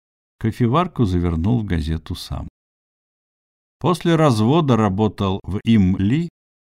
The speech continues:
монография «Поэтика масок в прозе Гоголя»,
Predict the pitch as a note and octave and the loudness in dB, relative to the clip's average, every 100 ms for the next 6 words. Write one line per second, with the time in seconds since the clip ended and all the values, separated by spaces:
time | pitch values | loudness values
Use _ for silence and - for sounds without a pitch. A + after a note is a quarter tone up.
0 | _ _ _ _ F#2 G2 G#2 G2 A2 G2 | _ _ _ _ 0 2 2 2 0 0
1 | G#2 F#2 - G2+ G2 F2 D#2+ E2 E2 B2 | -2 -4 -4 -2 -2 -4 -8 -4 0 0
2 | C3 A#2 A2 - - G2 G2 F2 D#2+ D#2 | -2 -8 -10 -14 -10 -4 -4 -6 -8 -6
3 | G2 F#2+ F#2 F2 E2+ | -4 -2 -2 -4 -6